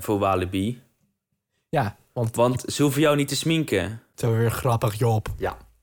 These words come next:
Speaker 1: Maar zou jij twee vijftig euro betalen? <laughs> Twee vijftig euro?
Speaker 2: Tweeënvijftig of twee vijftig?
Speaker 1: Twee euro vijftig. <laughs> Zou jij
Speaker 2: Twee euro vijftig vind ik nog wel te doen, hoor.
Speaker 1: Per persoon?
Speaker 2: Zeker omdat ik...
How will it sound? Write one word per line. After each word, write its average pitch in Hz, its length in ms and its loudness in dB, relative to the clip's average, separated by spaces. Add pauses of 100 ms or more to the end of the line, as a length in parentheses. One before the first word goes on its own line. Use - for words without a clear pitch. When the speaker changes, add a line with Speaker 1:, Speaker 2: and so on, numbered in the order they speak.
(380)
Speaker 1:
Maar 131 200 2
zou 160 200 2
jij 175 120 2
twee 170 240 0
vijftig 165 380 2
euro 156 240 2
betalen? 143 540 0 (260)
<laughs> - 260 -20
Twee 160 220 4
vijftig 160 420 2
euro? 156 120 2
Speaker 2:
Tweeënvijftig 175 600 0
of 156 120 -6
twee 151 320 -2
vijftig? 113 480 -2
Speaker 1:
Twee 139 300 4
euro 147 220 4
vijftig. 131 580 0
<laughs> - 120 -6 (1200)
Zou 151 180 2
jij - 60 6
Speaker 2:
Twee - 20 4
euro 175 220 0
vijftig 117 340 -2
vind 110 120 -2
ik 110 60 0
nog 104 80 0
wel 107 120 0
te 101 140 -6
doen, 104 180 -2
hoor. 120 220 -6 (640)
Speaker 1:
Per 135 240 2
persoon? - 300 0
Speaker 2:
Zeker 98 160 2
omdat 151 260 2
ik... 147 160 -2